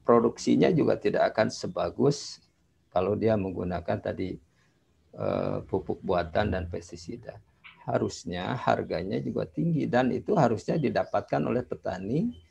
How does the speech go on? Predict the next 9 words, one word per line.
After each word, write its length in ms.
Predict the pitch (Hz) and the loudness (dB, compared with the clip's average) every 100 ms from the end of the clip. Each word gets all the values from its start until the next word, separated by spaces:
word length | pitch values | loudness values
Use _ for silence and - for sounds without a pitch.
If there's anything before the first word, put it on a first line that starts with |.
| _ _ _ | _ _ _
sebagai 480 | - 107 98 117 110 | -10 -4 -2 0 0
jerih 240 | 107 107 - | 0 -2 -2
payahnya 800 | 104 92 90 - 120 113 165 214 | -2 -2 -8 -12 -6 -2 -2 -2
dalam 560 | 202 104 104 139 175 185 | -2 -2 -2 0 -2 -2
menerapkan 640 | 117 95 92 - 113 113 | -2 -2 -4 -2 -2 0
P 40 | 107 | 0
H 80 | 104 98 | 0 0
T 200 | 110 139 | -2 0
itu. 400 | 160 131 113 | -2 -2 -2